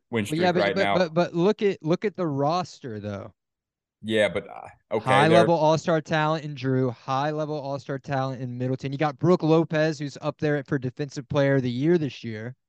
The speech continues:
Speaker 1: Okay,
Speaker 2: And
Speaker 1: I
Speaker 2: then
Speaker 1: mean,
Speaker 2: in, in Denver,
Speaker 1: still.
Speaker 2: you got Jamal Murray coming off his injury, Michael Porter Junior. No one thought anything of Aaron Gordon. He almost made an all-star game. All off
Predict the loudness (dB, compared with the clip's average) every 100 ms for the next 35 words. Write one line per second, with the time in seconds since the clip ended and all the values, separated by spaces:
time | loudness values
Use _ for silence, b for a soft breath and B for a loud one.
0 | _ _ _ _ _ _ _ _ _ _
1 | _ _ _ _ _ -6 -2 2 4 4
2 | 2 -2 -6 -10 -10 0 2 4 6 6
3 | 4 2 -2 -2 -4 -8 _ _ _ -6
4 | -4 0 2 2 0 -2 -2 -4 -10 -8
5 | -8 -4 -4 -4 -10 -10 -8 -8 -8 -6
6 | -8 -6 -4 -4 -6 -10 -8 -8 -4 -2
7 | -2 -2 -2 -2 -4 -8 -10 -6 -4 -4
8 | -2 -2 -2 -4 -6 -10 -14 -6 -2 -2
9 | 0 -2 -2 -10 -12 -14 _ _ _ _
10 | _ _ 0 4 6 6 4 0